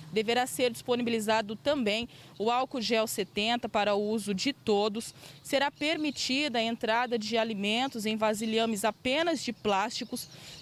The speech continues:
com capacidade máxima de até dois litros. E a pessoa não poderá entrar em uma unidade penal para visitar alguém se não apresentar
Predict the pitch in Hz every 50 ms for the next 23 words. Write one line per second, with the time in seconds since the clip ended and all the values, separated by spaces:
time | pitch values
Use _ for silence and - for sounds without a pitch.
0 | - - - 277 277 294 320 339 - - - - 277 262 262 262 262 269 - -
1 | 262 208 240 247 240 226 247 269 269 269 254 247 247 254 254 - - 247 254 254
2 | 208 208 - 240 240 - 254 233 226 - - 233 240 240 220 269 285 311 285 233
3 | 208 214 208 208 196 - 180 185 - - - 233 269 311 349 - 359 349 - -
4 | - 269 240 247 277 277 - - - - - - - - - 254 269 294 330 370
5 | 415 403 - 339 330 262 302 285 277 269 262 262 262 240 254 220 214 220 226 226
6 | 233 226 226 226 220 220 220 220 208 208 202 202 202 - - 220 202 196 202 208
7 | - 233 202 208 202 196 220 220 202 226 214 - - 233 240 285 311 294 254 226
8 | 190 202 220 247 254 254 - - 285 247 254 262 285 311 320 320 - 311 294 285
9 | 269 254 240 214 208 - 247 240 254 254